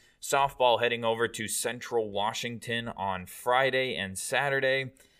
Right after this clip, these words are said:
Men's baseball hitting the road, taking on Western Oregon Friday, Saturday.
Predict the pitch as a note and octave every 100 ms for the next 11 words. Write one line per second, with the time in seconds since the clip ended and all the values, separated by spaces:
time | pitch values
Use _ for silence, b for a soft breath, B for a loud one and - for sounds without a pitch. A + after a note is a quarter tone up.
0 | b C3+ E3 D3 A#2+ D3 F3 - D3 C3
1 | A2 F2+ - _ _ _ C3 C3+ B2+ A#2
2 | B2 C3 - A#2+ B2 A#2 A2 A#2 A2+ G#2+
3 | A#2 - A#2+ A2+ A2 G#2 A2 A#2+ A#2+ A2
4 | G#2+ G2 F2+ G2 G#2 G2+ G2 - F#2+ G2
5 | G2 G2 F#2+